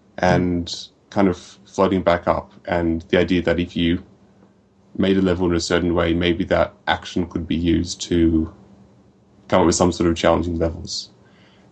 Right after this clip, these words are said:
Speaker 1: And I'm not really sure where the idea came from. I think it just popped into my head at some point. It's the best way I can describe it.
Speaker 2: That's fine. Some
Speaker 1: Uh,
Speaker 2: of the best ideas,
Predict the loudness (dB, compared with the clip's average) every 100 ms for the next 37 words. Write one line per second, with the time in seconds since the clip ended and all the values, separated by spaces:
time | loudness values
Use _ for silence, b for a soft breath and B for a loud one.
0 | -2 0 2 2 2 0 -2 0 2 2
1 | 2 0 -2 -2 -2 0 -2 0 0 0
2 | -4 -6 -16 _ -4 -2 -2 0 0 2
3 | 0 0 0 2 2 0 -4 -18 -20 -20
4 | -20 _ _ -20 -16 -14 -14 -10 -4 0
5 | 2 2 2 -2 -2 -2 -2 -8 -2 -2
6 | 0 0 2 2 2 0 0 0 2 2
7 | 2 2 0 -8